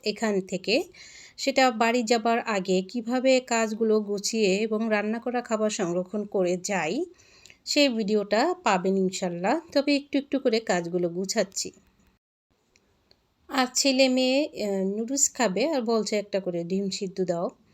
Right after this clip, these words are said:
তো ওদেরকে নুডলসটা দিয়ে আমিও চা খেয়ে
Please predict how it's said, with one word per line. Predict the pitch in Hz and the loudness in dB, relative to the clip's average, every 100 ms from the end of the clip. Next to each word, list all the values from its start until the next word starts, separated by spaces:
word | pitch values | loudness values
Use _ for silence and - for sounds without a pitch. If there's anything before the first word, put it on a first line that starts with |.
| _ _ _ _ - | _ _ _ _ -6
তো | 180 170 | -4 -4
ওদেরকে | - 185 226 233 214 226 415 381 - - - | -4 -2 -2 0 0 0 -2 -10 -14 -16 -8
নুডলসটা | 202 202 196 214 - | -4 -2 -4 -2 -2
দিয়ে | 220 214 180 226 269 | 0 0 2 0 0
আমিও | 247 262 262 262 294 339 - - | -2 0 2 0 -2 -6 -18 -14
চা | - 202 180 214 | -2 -2 -2 -6
খেয়ে | - 233 190 240 | -2 0 2 0